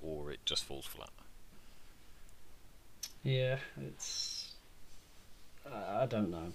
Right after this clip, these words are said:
Speaker 2: I'm on the fence with it. Um, I c-, I, I don't know. I, I didn't particularly enjoy the first one as much as I thought I would.
Speaker 1: Mm-hmm.
Speaker 2: So for me, I wasn't really that excited about the second,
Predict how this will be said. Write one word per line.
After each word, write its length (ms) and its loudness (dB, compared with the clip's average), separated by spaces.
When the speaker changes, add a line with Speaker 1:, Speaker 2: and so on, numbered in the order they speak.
Speaker 2:
I'm 200 10
on 120 12
the 80 6
fence 340 0
with 120 0
it. 160 0
Um, 580 2
I 60 0
c-, 180 -6
I, 260 0
I 20 2
don't 280 2
know. 180 -2
I, 640 6
I 100 12
didn't 320 8
particularly 600 4
enjoy 440 10
the 100 2
first 380 2
one 200 2
as 180 2
much 220 6
as 100 2
I 60 6
thought 400 4
I 40 2
would. 200 0
Speaker 1:
Mm-hmm. 180 -2
Speaker 2:
So 220 10
for 120 6
me, 280 10
I 60 6
wasn't 360 2
really 260 0
that 160 0
excited 540 0
about 200 4
the 80 -4
second, 540 0